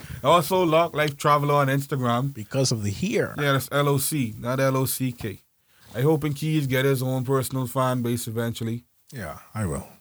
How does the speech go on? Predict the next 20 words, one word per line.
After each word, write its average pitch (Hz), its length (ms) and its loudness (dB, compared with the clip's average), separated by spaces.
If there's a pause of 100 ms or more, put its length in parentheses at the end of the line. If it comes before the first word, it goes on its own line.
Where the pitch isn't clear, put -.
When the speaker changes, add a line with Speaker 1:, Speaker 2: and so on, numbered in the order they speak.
(140)
Speaker 1:
I 127 280 -4
bet. 117 320 -4
Speaker 2:
Oh, 113 60 -18
Speaker 1:
Because 131 280 4
Speaker 2:
let 143 120 6
me, 156 80 0
can 123 180 -6
I 135 80 -2
plug 156 240 -2
something? 285 340 -6 (200)
Speaker 1:
Go 143 100 -4
ahead. 208 260 0 (1900)
Speaker 2:
Crossfaders, 185 800 6
guys. 131 400 4
Hit 165 120 2
up 156 140 4
our 135 160 4
Crossfaders 160 800 2
on 123 140 0
Facebook. - 880 0